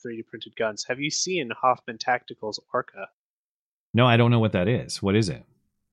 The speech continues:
Speaker 1: Oh, he, he three D printed his own, like, it's almost a complete gun. You need to buy the slide and the barrel
Speaker 2: Mm-hmm.
Speaker 1: and
Speaker 2: Does it
Speaker 1: something
Speaker 2: just
Speaker 1: else
Speaker 2: take
Speaker 1: that
Speaker 2: Glock
Speaker 1: I'm
Speaker 2: parts, or
Speaker 1: name
Speaker 2: what
Speaker 1: of.
Speaker 2: kind of parts does it take?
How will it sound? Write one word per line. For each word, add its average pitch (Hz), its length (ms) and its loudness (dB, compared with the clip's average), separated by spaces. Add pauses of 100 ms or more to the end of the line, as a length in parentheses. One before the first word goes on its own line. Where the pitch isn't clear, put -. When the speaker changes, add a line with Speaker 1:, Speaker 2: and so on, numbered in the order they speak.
(560)
Speaker 1:
Oh, 160 240 8
he, 131 400 -4
he 127 140 -8
three 127 180 -6
D 120 80 -8
printed 117 480 -6
his 117 180 -8
own, 113 380 -4
like, 101 220 -8 (480)
it's - 180 -6 (340)
almost 156 560 2
a 165 60 -2
complete 165 380 -6
gun. 175 260 0 (320)
You 123 80 -12
need 120 140 -4
to 117 60 -8
buy 110 440 0
the 104 400 -12 (160)
slide 120 800 2
and 107 120 -12
the 101 60 -8
barrel 113 540 0
Speaker 2:
Mm-hmm. - 1400 -8
Speaker 1:
and 104 420 -8
Speaker 2:
Does 120 100 4
it - 20 2
Speaker 1:
something 107 80 -2
Speaker 2:
just 110 180 2
Speaker 1:
else 101 140 6
Speaker 2:
take - 60 -6
Speaker 1:
that 104 60 0
Speaker 2:
Glock 92 160 2
Speaker 1:
I'm - 60 -12
Speaker 2:
parts, 135 300 2
or 110 60 2
Speaker 1:
name 95 80 0
Speaker 2:
what 92 100 -2
Speaker 1:
of. - 20 -4
Speaker 2:
kind 98 140 0
of 85 60 -4
parts 92 260 -4
does 87 140 -2
it 76 80 -8
take? 82 420 -4